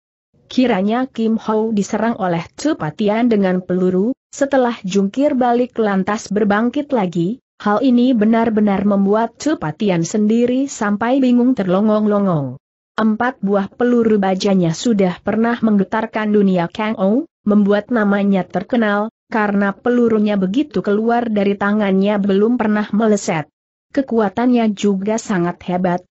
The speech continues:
siapa yang kena, perutnya akan dibikin bolong hingga sukar mendapat pertolongan.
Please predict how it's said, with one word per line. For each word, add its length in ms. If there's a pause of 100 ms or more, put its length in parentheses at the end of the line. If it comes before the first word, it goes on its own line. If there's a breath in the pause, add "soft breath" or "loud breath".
siapa 640
yang 160
kena, 480 (160)
perutnya 560
akan 400
dibikin 480
bolong 400
hingga 320
sukar 400
mendapat 560
pertolongan. 800